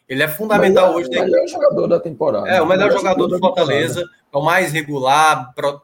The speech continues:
Speaker 1: é, protege bem,
Speaker 2: Arrisco,
Speaker 1: tem boa saída de
Speaker 2: arrisco
Speaker 1: bola.
Speaker 2: aqui dizer, arrisco aqui dizer que é o melhor jogador do Nordeste nesse momento e
Speaker 1: Dá pra
Speaker 2: entre os
Speaker 1: dizer.
Speaker 2: melhores, entre os melhores do Brasileirão.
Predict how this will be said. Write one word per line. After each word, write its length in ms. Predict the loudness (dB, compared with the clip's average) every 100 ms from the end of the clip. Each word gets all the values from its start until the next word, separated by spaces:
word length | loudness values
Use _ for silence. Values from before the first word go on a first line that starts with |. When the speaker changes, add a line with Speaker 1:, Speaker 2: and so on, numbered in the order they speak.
| -10
Speaker 1:
é, 360 | -4 0 0 -2 -6
protege 440 | -8 -2 -2 -2
bem, 180 | -6 0
Speaker 2:
Arrisco, 640 | 2 2 2 0 0 0 0
Speaker 1:
tem 100 | 0
boa 160 | 2
saída 180 | 2 0
de 60 | -2
Speaker 2:
arrisco 200 | -4 -2
Speaker 1:
bola. 100 | -2
Speaker 2:
aqui 120 | -2
dizer, 640 | -4 -4 -4 -4 -4 -6 -10
arrisco 400 | -8 -6 -6 -6
aqui 180 | -6 -4
dizer 360 | -2 -2 -2 0
que 280 | 0 0 -4 _ -2
é 80 | 0
o 80 |
melhor 360 | 2 2 0 0
jogador 340 | -2 -2 0 0
do 100 | 0
Nordeste 640 | -4 -4 0 0 -2 -8
nesse 240 | -10 -8
momento 560 | -6 -6 -8 -10 -12 -14 -14 _ _ _ -4
e 260 | -2 0
Speaker 1:
Dá 100 | -2
pra 120 | -4 -2
Speaker 2:
entre 100 | -2
os 40 | -2
Speaker 1:
dizer. 80 | 0
Speaker 2:
melhores, 600 | 2 2 4 2 2 -6 _ _ _
entre 180 | -6 -4
os 60 | -2
melhores 480 | -2 0 -2 -2
do 80 | -6
Brasileirão. 880 | -6 -4 2 4 4 0 -4 -6